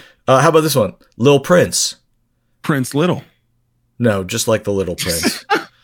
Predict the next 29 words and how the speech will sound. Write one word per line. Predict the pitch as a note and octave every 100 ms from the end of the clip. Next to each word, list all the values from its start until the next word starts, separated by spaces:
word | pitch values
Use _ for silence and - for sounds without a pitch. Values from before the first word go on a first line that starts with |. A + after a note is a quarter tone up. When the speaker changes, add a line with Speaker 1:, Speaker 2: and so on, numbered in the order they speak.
| G4+ - _ G4 -
Speaker 1:
Um, | A#2 A#2+ A#2+ A#2 E3+
Speaker 2:
Right. | E3+ C#3+ C#3+ - - _ -
Speaker 1:
and | D#3
then | E3+
the | D#3+
last | F3 F#3+ -
one | D3+
I've | B2 G#2+
got, | A#2+ A#2 G2 - _ _ _ _ _ _ _
this | B2+ E3 F3+
is, | G3 D#3+ -
this | D3+ D#3+
is | A#2+
not | A2+ C3 C3+
like | B2 A#2 A2
the | A#2
rapper | G#2+ G#2+ A2 A2
from | - G2+
the | F#2
T | -
V | G#2+ A2
show | - G2 F#2+
Dave, | G2+ G2+ G2 F2+ F2+ - _ _ _ _ _ _
but | A2 G#2+ - _ _ _
like | - A2+ A2+
the | G#2+
Pants, | - A#2+ B2 D3 - - - _ _
Lil | G#2+ B2
Dickies, | G#2 A2+ A#2 C#3+ D3 -